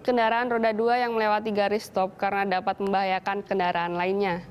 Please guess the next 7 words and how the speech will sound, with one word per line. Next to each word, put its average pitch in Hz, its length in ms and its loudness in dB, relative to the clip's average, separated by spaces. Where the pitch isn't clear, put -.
Dan 214 160 0
bagi 208 240 0
Anda 220 240 2
yang 233 320 0
ingin 233 160 0
mengetahui 233 800 0
informasi 233 960 0